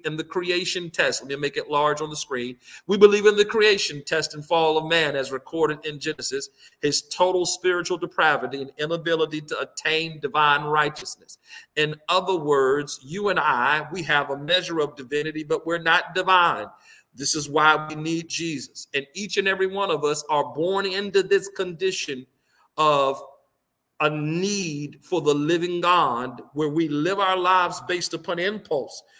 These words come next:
which is a part of that fallen nature of sin that gets embedded into our lives. And we need the work of the Holy Spirit to become transformed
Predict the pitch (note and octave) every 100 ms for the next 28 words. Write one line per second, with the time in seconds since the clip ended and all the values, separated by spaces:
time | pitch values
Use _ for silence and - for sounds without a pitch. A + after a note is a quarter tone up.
0 | _ D#3 D3+ D3 D3 F3 F3 F3 E3+ -
1 | E3+ F3 F3+ F3 E3+ F3 F3 - C#3 A#2
2 | - C3+ - F#3+ F#3 E3 D3 C#3+ C3+ -
3 | - - - - _ _ - D#3 C#3+ D3+
4 | F3 F3 F3+ F#3 F3 E3+ E3+ E3 D#3+ E3
5 | D#3+ B2+ A#2+ B2+ - _ _ _ C#3 C#3+
6 | E3 D#3+ D#3 F#3+ F#3 F#3 F3 F#3 F#3 E3
7 | D#3+ F#3 F3+ F3 - - F#3 E3 - C#3+
8 | D3+ F3+ E3 - - F3+ F3 - - G3
9 | F#3 B2 A2+ C#3+